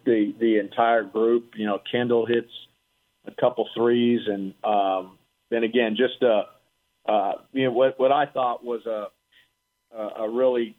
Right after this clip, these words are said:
big moment for our, for our basketball program. And when you think about the seeding, um, you know, I, I think, you know, being able to obviously beat Kansas, but then turn around two days later and beat Texas at Texas, um,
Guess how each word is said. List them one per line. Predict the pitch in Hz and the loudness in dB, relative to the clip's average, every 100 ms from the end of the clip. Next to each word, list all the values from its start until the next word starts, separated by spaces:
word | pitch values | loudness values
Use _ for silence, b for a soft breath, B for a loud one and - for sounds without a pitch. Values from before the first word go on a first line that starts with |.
| - | -4
big | 123 117 | -4 -2
moment | 120 127 120 107 - | -2 -2 -2 -8 -6
for | 110 | -2
our, | 107 104 101 - | 0 -2 -4 -4
for | 113 | -2
our | 104 | -2
basketball | 110 117 117 113 110 107 | 0 0 -2 -4 -2 -2
program. | - 127 123 120 123 120 | 0 0 2 0 -4 -4
And | 107 | -6
when | 107 | -6
you | 104 - | -6 -4
think | 135 135 | -2 -2
about | 113 117 - | 2 2 0
the | - - | -6 -2
seeding, | 120 120 131 139 135 _ b b b b | 0 2 0 -4 -10 _ b b b b
um, | 113 107 101 98 98 - | 0 2 0 -4 -8 -10
you | 120 | -4
know, | 110 113 | 2 2
I, | 107 - | 2 0
I | 107 - | -4 -2
think, | 120 113 107 _ | -2 -2 -6 _
you | 113 | -6
know, | 104 92 - _ - | -4 -4 -8 _ 0
being | 135 123 | 2 4
able | 127 117 | 2 0
to | 113 113 107 | 0 0 2
obviously | 117 117 113 120 110 | 0 0 -2 -4 -4
beat | 113 113 - | -4 -4 -4
Kansas, | 123 123 113 107 | -4 -4 -4 -4
but | 117 113 | -4 0
then | 120 107 | -2 -2
turn | 127 120 | -2 0
around | 113 113 113 110 | 0 2 0 -2
two | 135 120 | 0 2
days | 113 107 | 2 2
later | 117 113 110 | 2 4 0
and | 101 | -2
beat | 113 107 - | -4 -4 0
Texas | 120 - 101 - - | 0 0 -8 -8 0
at | 120 - - | 0 0 -2
Texas, | 120 110 - 107 - - _ _ _ _ _ - | -2 -2 -4 -6 -8 -20 _ _ _ _ _ 0
um, | 120 110 104 95 | 2 2 -2 -8